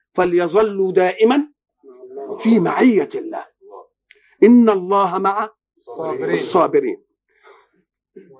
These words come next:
Speaker 1: هنا الحق سبحانه وتعالى في سابق ما قلنا أمر المؤمنين أن يلتزموا بالصلاة وبالزكاة،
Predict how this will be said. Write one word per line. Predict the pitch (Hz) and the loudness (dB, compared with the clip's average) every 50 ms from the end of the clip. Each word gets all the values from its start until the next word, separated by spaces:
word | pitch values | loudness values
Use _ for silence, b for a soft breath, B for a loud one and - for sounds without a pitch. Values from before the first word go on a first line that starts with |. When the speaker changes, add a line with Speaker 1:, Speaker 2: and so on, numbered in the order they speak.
| - - _ _ _ _ _ _ _ - - - | -20 -20 _ _ _ _ _ _ _ -8 2 4
Speaker 1:
هنا | 269 330 349 330 294 285 254 285 - _ _ _ _ _ _ _ _ - | 6 6 6 4 2 -2 -4 -8 -14 _ _ _ _ _ _ _ _ -10
الحق | 165 160 - - 226 - _ - 170 | -10 -10 -8 -8 -8 -8 _ -12 -18
سبحانه | - - 143 - - 151 156 196 208 175 156 | -16 -18 -18 -12 -8 -6 -4 -4 -4 -4 -8
وتعالى | 156 151 147 135 170 185 175 165 165 156 _ _ _ _ _ _ _ _ _ b b b b b b b b b b b _ _ _ _ | -10 -10 -10 -10 -10 -10 -12 -14 -16 -18 _ _ _ _ _ _ _ _ _ b b b b b b b b b b b _ _ _ _
في | _ - - 151 143 | _ -6 -2 -2 -2
سابق | - - 240 254 240 196 208 202 - - | -2 0 0 0 2 2 -2 -4 -4 -4
ما | 165 165 160 156 | -4 -4 -4 -6
قلنا | - - 214 214 208 196 202 196 190 - _ _ _ _ _ _ _ _ _ _ _ _ _ _ _ _ _ _ _ _ _ _ _ _ _ _ - | -6 -4 -4 -4 -4 -4 -4 -6 -6 -8 _ _ _ _ _ _ _ _ _ _ _ _ _ _ _ _ _ _ _ _ _ _ _ _ _ _ -4
أمر | 151 160 160 156 160 160 147 | -2 0 0 0 2 2 2
المؤمنين | 143 143 143 135 127 - 127 127 135 139 143 170 190 202 190 202 | 2 2 2 -2 -4 -4 -4 -4 -2 0 2 2 2 2 0 0
أن | 196 208 - - 139 135 131 | -2 -4 -4 -4 -4 -2 -2
يلتزموا | 135 139 127 117 113 - - - 180 160 135 135 127 120 113 104 | 0 -2 -2 -2 -4 -6 -6 -4 -4 -4 -2 -2 -2 -2 -4 -6
بالصلاة | 95 - 131 - - - - 151 156 170 185 196 185 - 180 | -4 -4 -4 -4 -4 -8 -10 -8 -8 -6 -8 -8 -6 -4 -4
وبالزكاة، | 160 151 165 165 151 123 110 117 - - - - - 101 | -2 -2 -2 -2 -4 -6 -6 -10 -14 -10 -8 -8 -8 -8